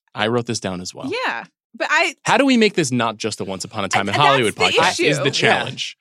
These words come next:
Speaker 3: Uh, I would also say that Naomi Watts in Loose is, is
Speaker 2: Oh, boy,
Speaker 3: as,
Speaker 2: are we gonna do this now?
Speaker 3: as good as I've seen Naomi Watts be in a really long time.
Speaker 1: Let's wait on Loose. I have
Speaker 2: Okay.
Speaker 1: some thoughts on Loose. We'll,
Speaker 3: Okay.
Speaker 1: we'll hold it till later in the show. And also, we'll let people listen to more of the episode before spoiling Loose. I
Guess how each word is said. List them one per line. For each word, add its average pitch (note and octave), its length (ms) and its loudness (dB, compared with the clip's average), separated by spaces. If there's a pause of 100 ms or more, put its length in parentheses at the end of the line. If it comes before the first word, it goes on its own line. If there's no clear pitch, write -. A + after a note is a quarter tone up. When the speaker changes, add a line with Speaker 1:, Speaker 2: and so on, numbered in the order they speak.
Speaker 3:
Uh, E3 280 6
I E3+ 120 4
would F#3+ 80 4
also F3+ 240 4
say E3+ 300 2
that C#3+ 180 2
Naomi C#3+ 340 2
Watts B2 340 2
in A2+ 200 -2
Loose B2+ 380 -4 (320)
is, A#2+ 480 -4 (440)
is A#2+ 160 -4
Speaker 2:
Oh, F3 120 -6
boy, - 140 -6
Speaker 3:
as, B2+ 120 -2
Speaker 2:
are F3 40 -4
we G#3 120 -8
gonna G#3+ 180 -4
do F#3+ 140 -10
this F3 240 -4
now? A3+ 240 -2 (120)
Speaker 3:
as A2+ 120 -4
good A2+ 180 -4
as B2 100 -2
I've B2 140 0
seen B2+ 200 -4
Naomi B2 260 0
Watts A#2 260 -2
be B2+ 200 -4
in C#3+ 80 -2
a G#2 40 -4
really A2+ 180 -2
long A#2 140 0
time. A#2+ 320 -2
Speaker 1:
Let's F#3 200 0
wait D3 220 4
on G#2+ 180 0
Loose. F2 300 -6
I A#2 60 2
have C#3 140 2
Speaker 2:
Okay. - 80 -2
Speaker 1:
some B2 120 -2
thoughts A2 240 -2
on G2+ 160 -6
Loose. F#2+ 220 -8
We'll, G2 100 -2
Speaker 3:
Okay. C#3+ 120 0
Speaker 1:
we'll C#3+ 100 -2
hold B2+ 220 -2
it A2+ 80 -4
till A2 120 -4
later G2 240 -4
in G2+ 60 -6
the G#2+ 80 -6
show. G#2+ 220 0
And B2 80 0
also, B2+ 180 -2
we'll A#2 100 2
let A2 120 0
people A2 200 -8
listen A2 220 -6
to G2 60 -4
more G2 140 -4
of F#2+ 60 -6
the G2+ 100 -4
episode G#2 280 -6
before G2+ 240 -10
spoiling F#2+ 520 -6
Loose. C#2+ 340 -6
I - 60 -20